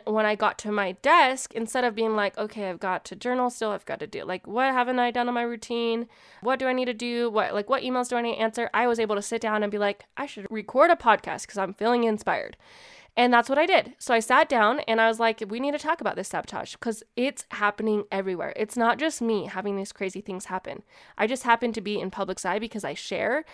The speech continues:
and because I'm very open about that, about my struggles and about things that are going on. But everybody is having hard times happening right now."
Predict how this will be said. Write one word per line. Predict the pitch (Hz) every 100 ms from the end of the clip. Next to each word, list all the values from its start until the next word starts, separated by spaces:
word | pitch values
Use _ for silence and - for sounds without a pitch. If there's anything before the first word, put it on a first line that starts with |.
| - -
and | - 208
because | 208 214 190
I'm | 196
very | 190 196 -
open | 196 233 254
about | 269 262
that, | 277 - - -
about | - 220 -
my | 185
struggles | 240 254 240 220
and | 202
about | 190 180
things | 196 202
that | 190
are | 175
going | 185 170
on. | 202 262 - - - -
But | 226 -
everybody | 269 285 294 285 262 254
is | 226
having | 226 214
hard | 208 208
times | 208 190 196
happening | 185 180 156
right | -
now." | - -